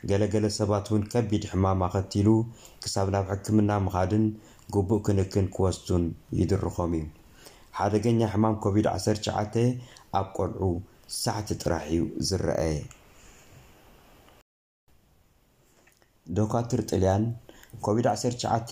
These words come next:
ኣብ ነዊሕ ግዜ ዝህልዎ ጽልዋ ኣመልኪቶም ዝሃብዎ መጠንቀቕታ ኣሎ። ንሱ ኸዓ ገለ መጠናይ ምልክት ዝነበሮም ሰባት ድኻም ወይ ጸማልያታት ከም ዝስምዖም ይገልጹ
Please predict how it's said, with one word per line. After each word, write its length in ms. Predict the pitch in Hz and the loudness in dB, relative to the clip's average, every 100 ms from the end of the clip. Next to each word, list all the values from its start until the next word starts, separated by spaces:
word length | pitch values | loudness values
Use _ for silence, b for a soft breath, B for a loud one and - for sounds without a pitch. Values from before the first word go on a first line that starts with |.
| 113 - | 0 2
ኣብ 140 | 117 | 2
ነዊሕ 280 | 117 117 107 101 | 4 4 2 0
ግዜ 160 | 98 104 | 2 2
ዝህልዎ 420 | 92 92 98 101 95 | 2 2 4 4 4
ጽልዋ 320 | - 92 92 | 0 -2 0
ኣመልኪቶም 600 | - 95 90 - 90 90 87 | 0 0 0 0 0 0 0
ዝሃብዎ 420 | 87 82 87 90 85 | 0 0 0 0 0
መጠንቀቕታ 580 | 82 - 82 76 - 85 | -2 -2 -2 -2 -4 -2
ኣሎ። 140 | 80 78 69 - - - - - B B B B B | -2 -4 -8 -14 -20 -20 -20 -20 B B B B B
ንሱ 200 | 92 - 98 | -4 -2 0
ኸዓ 180 | 98 104 107 107 | 2 2 2 0
ገለ 200 | 107 110 | 0 2
መጠናይ 440 | 113 113 - 120 113 | 0 2 2 4 4
ምልክት 420 | 110 107 107 104 | 4 2 0 -2
ዝነበሮም 520 | 95 104 98 98 101 | 2 2 4 2 0
ሰባት 440 | 92 82 85 85 - - B B B B | -2 -2 0 -2 -6 -16 B B B B
ድኻም 360 | 92 107 113 110 | -2 0 2 2
ወይ 140 | 110 | 0
ጸማልያታት 680 | 107 104 107 107 101 104 98 | 0 -2 0 0 0 0 -2
ከም 180 | - 98 | 0 0
ዝስምዖም 540 | 90 101 92 82 85 90 | 0 0 2 2 0 0
ይገልጹ 380 | 80 82 78 | 0 0 -2